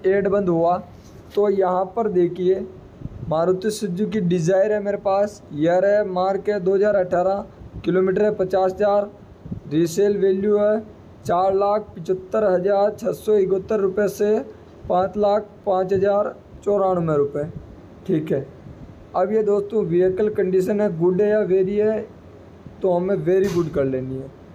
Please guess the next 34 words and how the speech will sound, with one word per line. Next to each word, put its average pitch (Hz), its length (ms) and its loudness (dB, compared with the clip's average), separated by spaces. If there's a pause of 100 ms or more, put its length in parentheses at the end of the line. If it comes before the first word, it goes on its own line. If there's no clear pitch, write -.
(220)
अगर 185 240 0
दोस्तों 208 340 0
very 185 260 2
good 190 240 -4
करेंगे, 190 480 0 (720)
good 185 220 2
है 214 300 2
तो 214 200 0
यहाँ 190 180 0
पर 185 160 -4
चार 190 240 2
लाख 196 240 0
पचहत्तर 190 380 -2
और 175 300 0
very 180 200 2
good 190 180 0
है 196 100 2
जी 196 120 -6
चार 190 260 0
सौ 185 80 -6
सत्तानवे, 202 380 -4 (440)
Accidental 208 680 0
है, 208 380 -2 (2000)
है 165 120 0
ना, 165 140 0 (280)
तो 180 60 2
यहाँ 185 180 4
पर 196 160 -2
चार 202 320 0
निन्यानवे 196 520 -2
हमें 175 200 -2
मिलेंगे, 135 480 -2
ठीक 156 200 -10
है। 131 200 -8